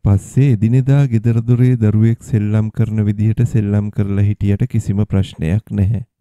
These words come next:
නමුත් විශේෂයෙන් මහන්සි වෙන ක්‍රීඩා සඳහා යොමු වෙනවා නම් ඒ දරුවාට ප්‍රතිකාර කළ වෛද්‍යවරයාගෙන් විශේෂ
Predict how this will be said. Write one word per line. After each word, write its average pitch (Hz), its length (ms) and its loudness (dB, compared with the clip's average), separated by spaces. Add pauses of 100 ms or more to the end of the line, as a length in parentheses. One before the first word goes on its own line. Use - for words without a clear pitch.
(140)
නමුත් 120 380 0
විශේෂයෙන් 135 800 0
මහන්සි 110 680 0
වෙන 107 160 0
ක්‍රීඩා 98 500 0
සඳහා 101 580 0
යොමු 95 320 0
වෙනවා 98 400 2
නම් 123 380 -2 (140)
ඒ 117 220 2
දරුවාට 101 560 2 (100)
ප්‍රතිකාර 98 560 0
කළ 98 240 -2
වෛද්‍යවරයාගෙන් 95 1300 0
විශේෂ 98 440 0